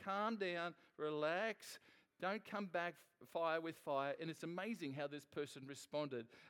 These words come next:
and it just relaxed, and it start, we started to communicate on a relationship level and not a, not a heightened emotional level. And some of us communicate on a heightened emotional level, and it doesn't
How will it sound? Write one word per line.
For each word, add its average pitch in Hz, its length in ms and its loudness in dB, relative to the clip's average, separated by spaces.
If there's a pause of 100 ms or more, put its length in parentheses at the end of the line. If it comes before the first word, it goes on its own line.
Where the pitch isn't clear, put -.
and 131 180 -6
it 127 140 -12
just 139 180 -12
relaxed, 131 460 -2
and 127 180 -6
it - 80 -14
start, 143 220 -4
we 135 40 -12
started 127 300 -4
to 120 60 -10
communicate 127 640 -4
on 160 140 0
a 185 40 -2
relationship 202 800 -2
level 127 280 -2
and 127 100 -2
not 135 120 0
a, 120 120 -2 (320)
not 143 180 0
a 135 80 2
heightened 175 720 0
emotional 139 520 -2
level. 101 340 -6 (460)
And 135 140 -6
some 220 140 2
of 226 140 2
us 220 180 0 (440)
communicate 180 640 0
on 156 100 2
a 139 60 4
heightened 180 500 0
emotional 156 400 -2
level, 156 260 -2
and 190 140 0
it 185 140 -8
doesn't 202 320 0